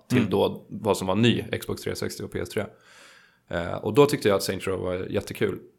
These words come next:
Speaker 1: för att det hade också ragdoll-fysik. Och det är ju, det är ju det bästa som finns.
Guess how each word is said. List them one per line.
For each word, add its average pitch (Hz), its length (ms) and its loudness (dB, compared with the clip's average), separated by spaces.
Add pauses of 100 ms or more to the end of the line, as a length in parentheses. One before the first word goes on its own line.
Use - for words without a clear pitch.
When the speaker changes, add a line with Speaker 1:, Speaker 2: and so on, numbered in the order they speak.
(200)
Speaker 1:
för - 120 -2
att 92 140 -4
det 92 80 -6
hade 87 260 -4
också - 240 -10
ragdoll-fysik. - 1040 -8 (220)
Och - 120 -12
det - 160 -12
är - 260 -8
ju, 92 100 -14 (580)
det 98 60 -6
är 87 320 -8
ju 90 80 -10
det - 100 -10
bästa - 300 -6
som - 220 -10
finns. 90 340 -10